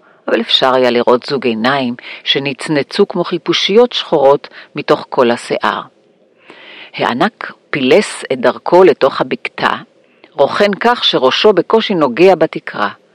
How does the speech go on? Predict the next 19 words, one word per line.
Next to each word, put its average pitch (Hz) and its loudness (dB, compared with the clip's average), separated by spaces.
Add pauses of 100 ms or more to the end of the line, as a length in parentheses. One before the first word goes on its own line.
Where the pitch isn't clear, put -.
(200)
הוא 135 -6
התכופף, - -4 (460)
הרים 131 2
את 170 0
הדלת 143 2
מהרצפה 208 0
ובקלי 185 2
קלות 196 0
התקין 196 -2
אותה 160 0
חזרה 139 0 (320)
על 135 0
ציריה. 117 -2 (640)
קולות 123 2
הסופה 147 -2
שבחוץ - -2 (260)
שק-, - -4
שקטו - -2
מעט. - -8